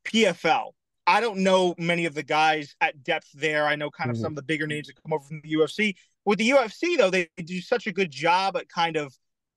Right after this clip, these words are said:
Speaker 1: giving their athletes avenues to grow and expand that I know of a Mike Malott, or, uh, or a Mal-, I keep saying Mike Malott, Mike Malott. I know of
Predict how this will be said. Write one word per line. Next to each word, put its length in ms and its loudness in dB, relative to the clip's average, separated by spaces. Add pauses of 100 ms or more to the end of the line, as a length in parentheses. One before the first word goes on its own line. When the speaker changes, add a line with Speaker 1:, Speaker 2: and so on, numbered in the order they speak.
(120)
Speaker 1:
giving 280 0
their 180 0
athletes 580 -2 (120)
avenues 500 0
to 120 -6
grow 420 4
and 80 0
expand 640 -2
that 180 0 (280)
I 180 2
know 320 2
of 240 4
a 40 -6
Mike 280 -8
Malott, 360 -12
or, 320 4
uh, 180 6
or 120 2
a 60 0
Mal-, 300 2
I 100 -8
keep 180 -20
saying 180 -10
Mike 200 -10
Malott, 240 -4
Mike 240 0
Malott. 420 4 (380)
I 160 4
know 300 2
of 380 4